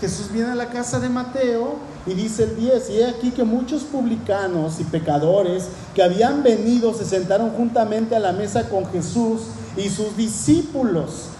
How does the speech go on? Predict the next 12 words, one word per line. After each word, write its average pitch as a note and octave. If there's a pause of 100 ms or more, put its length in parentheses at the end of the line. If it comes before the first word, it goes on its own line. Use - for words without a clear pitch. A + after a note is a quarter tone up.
(180)
publicanos B3+ (460)
y G#3+
pecadores". A3+ (500)
Jesús G#3
entra B3+
en B3
la G#3+
casa G#3+
de F3+
Mateo F3+
sin A#3+
temor. F#3